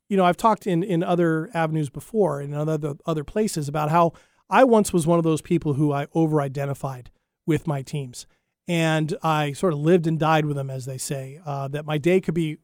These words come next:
could be made if they won, uh, could be ruined if they lost. And it wasn't just in baseball. It could be in, in just about anything else. And a number of years ago, probably about eight or nine now, um,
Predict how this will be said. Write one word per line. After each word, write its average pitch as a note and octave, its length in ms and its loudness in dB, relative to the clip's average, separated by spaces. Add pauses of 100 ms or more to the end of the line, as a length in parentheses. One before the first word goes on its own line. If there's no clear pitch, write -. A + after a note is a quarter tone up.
(100)
could D3+ 120 -6
be D3 120 -4
made G#3 340 4
if G#3 140 2
they F3+ 140 4
won, A3+ 420 6 (480)
uh, D#3+ 100 -4
could - 140 -8
be D#3+ 100 0
ruined G#3 480 6
if F#3 140 0
they F3 140 2
lost. D3 500 -4
And D3 100 -8
it D3+ 80 -10
wasn't F3 320 -2
just D#3+ 320 -4
in D3 200 -10
baseball. C#3 580 -10
It C3+ 80 -18
could D3 140 -12
be C#3+ 200 -8
in, C3 180 -12 (360)
in D3 80 -4
just D3 180 -2
about C#3 180 -6
anything C#3 340 -8
else. D#3 260 -4 (800)
And F3+ 340 4
a E3+ 100 -2
number G#3+ 280 8
of D#3+ 80 4
years E3 240 4
ago, C#3 300 -6
probably C#3 440 -8
about C#3 180 -14 (240)
eight D3+ 160 -2
or C3+ 80 -2
nine D#3 300 0
now, C#3 260 -4 (400)
um, D#3+ 540 4